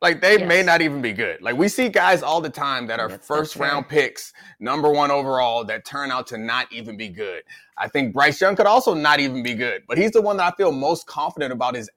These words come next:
Speaker 1: actually, is actually a good N F L quarterback. If he can't stay healthy enough to play, then,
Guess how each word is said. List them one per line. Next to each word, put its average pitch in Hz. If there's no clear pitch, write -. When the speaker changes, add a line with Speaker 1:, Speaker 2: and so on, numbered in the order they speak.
Speaker 1:
actually, 151
is 135
actually 175
a 131
good 160
N 156
F 160
L 147
quarterback. 107
If 120
he 170
can't 175
stay 170
healthy 165
enough 254
to -
play, 269
then, 220